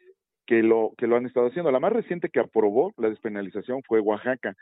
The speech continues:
que entró en vigor ya en octubre pasado.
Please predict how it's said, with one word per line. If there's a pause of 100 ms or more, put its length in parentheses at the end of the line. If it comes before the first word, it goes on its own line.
(260)
que
entró
en
vigor
ya
en (120)
octubre
pasado.